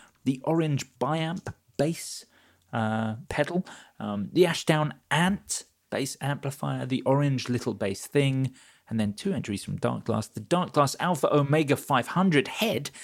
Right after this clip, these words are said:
and the Dark Glass Element headphone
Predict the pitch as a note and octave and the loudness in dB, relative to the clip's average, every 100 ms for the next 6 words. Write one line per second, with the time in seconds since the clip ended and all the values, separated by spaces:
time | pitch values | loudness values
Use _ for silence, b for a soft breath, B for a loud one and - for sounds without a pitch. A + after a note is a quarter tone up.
0 | B B D#3 D3 C#3+ D#3+ D#3 - D3 D3 | B B 2 2 2 0 0 -2 0 0
1 | - _ _ _ - E3 F3 C3+ A2 - | -2 _ _ _ 0 4 6 4 0 -4
2 | - - - C#3+ C#3 - - C3+ C3+ C3+ | -16 -10 0 0 0 -10 0 2 4 2